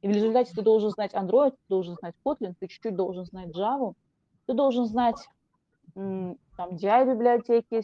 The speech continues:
сеть, э, пос-, раб-, библиотеки для сети, библиотеки для рума, а, ну, вот опять же, карутин или Redis Java, но это опционально.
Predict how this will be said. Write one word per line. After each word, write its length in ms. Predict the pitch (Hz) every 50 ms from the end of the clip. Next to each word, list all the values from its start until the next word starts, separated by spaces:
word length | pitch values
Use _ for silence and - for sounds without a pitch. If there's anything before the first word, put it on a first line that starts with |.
| -
сеть, 280 | _ - 214 214 226 214 _ _ _ -
э, 180 | 202 202 190
пос-, 260 | - 196 185 - -
раб-, 220 | - 196 196 202 190 - _ _ _ _
библиотеки 520 | 196 185 170 190 196 196 - 220 208 175 185
для 140 | 165 180 185
сети, 320 | - 254 240 - - 240
библиотеки 580 | 190 185 175 175 185 180 180 - 190 180 - 185
для 180 | 180 180 180 -
рума, 420 | 220 233 233 220 233 226 220 226 - _ _ _ _ - _ - - _ -
а, 280 | - 185 180 175 175
ну, 160 | 202 233 247 214
вот 140 | 196 -
опять 280 | 196 190 - 202 190 185
же, 80 | 175 -
карутин 500 | 190 180 180 185 - - 196 185 180 180
или 280 | 196 185 185 185 202 196
Redis 240 | 190 185 180 165 - 214
Java, 260 | 233 254 240 240 214
но 120 | 185 180
это 160 | 180 - 175
опционально. 760 | 170 - - 180 180 180 180 185 185 180 175 170 165 165 170